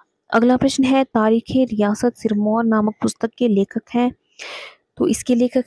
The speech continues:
हैं कंवर रजौर सिंह, ऑप्शन नंबर सी इसका सही आंसर है। अगला प्रश्न है, कुल्लू and लाहौल के लेखक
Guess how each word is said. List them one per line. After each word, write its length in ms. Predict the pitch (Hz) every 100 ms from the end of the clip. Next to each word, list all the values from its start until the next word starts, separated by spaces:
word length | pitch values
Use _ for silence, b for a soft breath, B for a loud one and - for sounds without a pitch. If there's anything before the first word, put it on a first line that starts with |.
| -
हैं 160 | 262
कंवर 360 | 262 214 214 226
रजौर 480 | 214 196 - 208 226
सिंह, 360 | - 247 247 - -
ऑप्शन 300 | 202 - 214
नंबर 300 | 220 220 226
सी 520 | - - - 214 226
इसका 220 | 233 233
सही 180 | 226 226
आंसर 240 | 226 240
है। 260 | 233 240 254 - _ _ B B B
अगला 240 | - 233 254
प्रश्न 320 | 269 254 254
है, 220 | 254 262
कुल्लू 540 | - 247 240 247 262 -
and 140 | - 226
लाहौल 560 | 214 208 208 226 233
के 200 | 240 240
लेखक 320 | 214 202 -